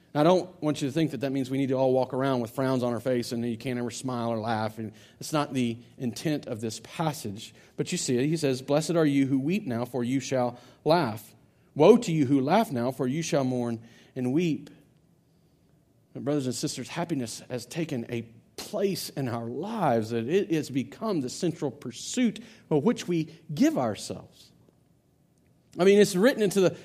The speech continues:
founding documents of our nation, and we love to talk about them. And, and while there's much to agree, as the, as the framers wrote the Declaration of Independence, while there's much to agree with, there's, there's a misunderstanding of application. He, they write, "We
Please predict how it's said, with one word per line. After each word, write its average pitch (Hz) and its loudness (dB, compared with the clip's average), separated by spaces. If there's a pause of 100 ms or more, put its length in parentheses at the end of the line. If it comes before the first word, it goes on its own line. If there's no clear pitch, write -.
founding 208 8
documents 208 4
of 190 6
our 180 6
nation, 220 4
and 170 4
we 185 4 (180)
love 294 12
to 262 2
talk 320 4
about 165 4
them. 185 -12 (1800)
And, 233 10
and 208 8
while 262 12
there's 240 8
much 285 6
to 254 6
agree, 240 8
as 190 8
the, 208 8
as 214 10
the 196 6 (180)
framers 247 6
wrote 220 8
the 208 4
Declaration 202 2
of 180 0
Independence, 208 2
while 226 2
there's 190 4
much 277 2
to 233 4
agree 202 0
with, 277 2
there's, 202 2 (200)
there's 233 4
a 233 8
misunderstanding 247 4
of 185 4
application. 170 2 (240)
He, 247 6
they 247 12
write, 302 8
"We 226 4